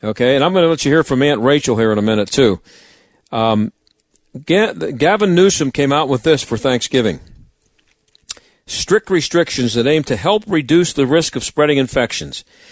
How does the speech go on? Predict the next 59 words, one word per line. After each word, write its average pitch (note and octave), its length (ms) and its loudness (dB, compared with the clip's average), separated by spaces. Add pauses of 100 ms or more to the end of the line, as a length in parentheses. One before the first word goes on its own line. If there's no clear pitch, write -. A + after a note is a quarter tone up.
(320)
Gatherings G3+ 580 2
are E3 140 4
defined D#3 480 -2
as C3 120 0
social F#3+ 440 0
situations D3 720 0
that A#2 160 -2
bring E3+ 160 0
together D#3 360 2
people F3+ 360 -2
from B2+ 180 -2
different F#3 380 -2
households D3 500 0
at B2+ 100 -4
the - 80 -12
same F#3+ 360 0
time C#3+ 400 0 (320)
in B2+ 80 -2
a B2+ 80 0
single E3 320 0
space D#3+ 440 0
or C3+ 60 -2
place." B2+ 380 0
In - 60 -10
case D3+ 180 0
you C#3+ 40 -2
didn't C3 120 -2
know C3+ 100 2
what A#2+ 100 2
a G#2 40 -2
gathering A2 440 0
was. F2 220 -10 (400)
"When C3+ 140 0
people G3+ 260 2
from E3 200 -2
different F3+ 300 0
households E3 540 0
mix, D#3 480 0 (300)
the B2+ 140 2
in-, G3+ 220 0
this F3+ 220 2
increases E3+ 500 2
the D3 120 2
risk F3 260 0
of D3+ 80 0
transmission D#3+ 640 0
of C3 120 -8
covid D#3+ 360 0
nineteen." D#3 600 2
That's A#2 220 -4
what C3 80 2
it B2+ 60 0
says D3+ 320 0
in B2+ 80 2
the A#2 100 2
statement D#3+ 460 0
from A#2 220 -2
the A2+ 80 -2
governor. C3 440 0